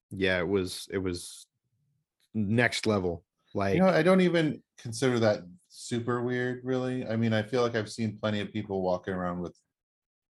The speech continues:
Speaker 2: birds and parrots in the city.
Speaker 1: Yeah, but
Speaker 2: Not
Speaker 1: I'll
Speaker 2: a
Speaker 1: have to
Speaker 2: lot, but, like, a few.
Speaker 1: I, I'll have to, I did take video because I was trying to understand what was happening, and I will
Speaker 2: Well,
Speaker 1: send you
Speaker 2: yeah, if he
Speaker 1: this
Speaker 2: was bent
Speaker 1: video.
Speaker 2: over, like, what did, what are you
Speaker 1: He,
Speaker 2: doing?
Speaker 1: he was,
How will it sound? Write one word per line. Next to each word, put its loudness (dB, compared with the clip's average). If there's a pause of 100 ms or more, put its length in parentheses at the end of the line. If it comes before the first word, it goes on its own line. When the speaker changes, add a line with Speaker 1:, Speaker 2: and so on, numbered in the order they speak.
(360)
Speaker 2:
birds 2
and -4
parrots -4
in -6
the -4
city. -4 (460)
Speaker 1:
Yeah, 8
but 2
Speaker 2:
Not 8
Speaker 1:
I'll 12
Speaker 2:
a 10
Speaker 1:
have 8
to 10
Speaker 2:
lot, 0
but, 6
like, 4
a 4
few. 0 (240)
Speaker 1:
I, 2
I'll 8
have 4
to, 0
I 4
did 0
take 0
video 2
because -2
I 0
was -2
trying 2
to 4
understand -2
what -6
was -10
happening, -4
and 0
I 2
will 6
Speaker 2:
Well, 6
Speaker 1:
send 4
you 8
Speaker 2:
yeah, -4 (260)
if -10
he 4
Speaker 1:
this -
Speaker 2:
was 0
bent 6
Speaker 1:
video. -
Speaker 2:
over, 4
like, 0
what -4
did, -4 (160)
what -10
are -2
you 0
Speaker 1:
He, -2
Speaker 2:
doing? -6
Speaker 1:
he -4
was, 4